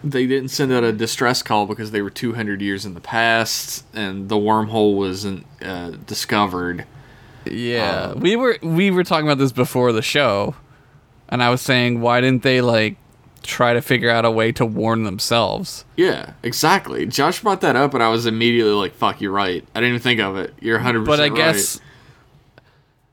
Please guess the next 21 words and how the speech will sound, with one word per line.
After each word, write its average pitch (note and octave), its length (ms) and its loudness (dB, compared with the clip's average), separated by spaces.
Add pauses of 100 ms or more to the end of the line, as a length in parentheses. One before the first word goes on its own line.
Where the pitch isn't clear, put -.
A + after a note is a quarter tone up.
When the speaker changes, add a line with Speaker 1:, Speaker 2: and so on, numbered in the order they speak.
(640)
Speaker 2:
so, G#3 160 2
like, E3 260 2
the, C#3+ 680 2
the C#3+ 180 2
crew, C3 560 2
right? A#2+ 320 4
The, C3 260 4
the B2+ 120 2
crew D3 320 2
who C#3+ 140 4
crashes B2 680 2
in A#2+ 180 0
the, G#2 120 -2 (160)
in A#2+ 140 0
the A2 100 -4
past, A2 600 -2
so - 240 -2
to A2 80 -2
speak, A#2+ 440 -4
that, - 200 -2
like, - 260 -4